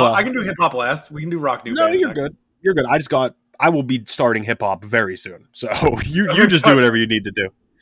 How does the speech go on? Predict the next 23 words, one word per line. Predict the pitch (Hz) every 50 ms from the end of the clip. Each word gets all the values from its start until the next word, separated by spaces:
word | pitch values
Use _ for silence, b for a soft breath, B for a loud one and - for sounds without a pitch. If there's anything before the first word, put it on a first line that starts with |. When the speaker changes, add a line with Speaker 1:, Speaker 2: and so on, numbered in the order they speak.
| b b b b b
Speaker 2:
Gotcha. | b - 156 143 - 131 127
Speaker 1:
But | 123 123 117 120 127
because | 147 143 185 180
I, | 185 175 - -
because | 131 139 127 170 165 165
I | 156
mentioned | 151 143 135 - 131 131
this | 123 - -
one, | 120 113 113
this | 120 135 131 - 135
one | 127 127 123 120
in | 107 117 120
contention | 123 120 101 117 113 110 104 98
for | 92 113
record | 107 104 110 104
of | 101
the | 104 104
year, | 101 101 101 101 98 95 98 -
I | 113
think | - 127 123
this | 120 110 -
record's | 113 104 - 110 98
incredible. | 101 95 - 117 110 107 104 104 101 101 98 -